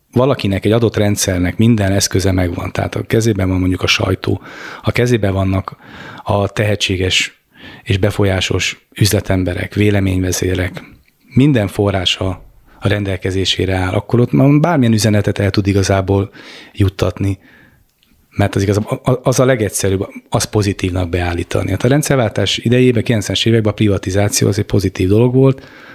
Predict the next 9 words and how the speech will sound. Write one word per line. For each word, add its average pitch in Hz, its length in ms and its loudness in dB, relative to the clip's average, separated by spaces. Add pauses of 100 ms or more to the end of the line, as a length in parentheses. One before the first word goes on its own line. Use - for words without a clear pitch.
(140)
az 101 120 0
más 113 240 0
kérdés, 98 360 -2
hogy 98 80 -6
utána 104 360 0
úgy 104 220 0
nagyjából 98 360 0
szitokszóvá - 640 -2
vált. - 340 -8